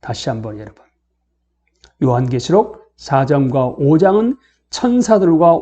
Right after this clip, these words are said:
온전히 화합하여 땅에서 하늘의 노래를 부르고 하늘의 예배 한가운데 서도록 우리를 초대하고 있습니다.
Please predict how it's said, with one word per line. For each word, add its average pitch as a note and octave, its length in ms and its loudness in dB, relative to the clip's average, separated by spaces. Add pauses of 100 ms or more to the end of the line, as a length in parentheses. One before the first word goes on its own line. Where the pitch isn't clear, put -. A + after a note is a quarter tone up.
온전히 A#3 640 4
화합하여 G#2+ 840 -4 (580)
땅에서 D#3 460 4
하늘의 F3 280 4
노래를 F#3 360 6
부르고 A3+ 520 2 (320)
하늘의 D#3+ 400 4
예배 D#3 200 4
한가운데 G#3+ 1000 4
서도록 - 420 -10 (880)
우리를 D#3+ 640 0 (120)
초대하고 C#3 840 0 (220)
있습니다. - 540 -10